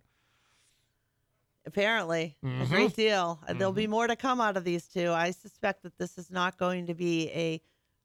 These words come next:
Speaker 1: quickly resolo-, resolved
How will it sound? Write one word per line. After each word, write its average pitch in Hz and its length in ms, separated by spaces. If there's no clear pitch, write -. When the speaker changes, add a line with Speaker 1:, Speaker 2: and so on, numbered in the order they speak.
Speaker 1:
quickly 190 760
resolo-, 175 640
resolved 170 640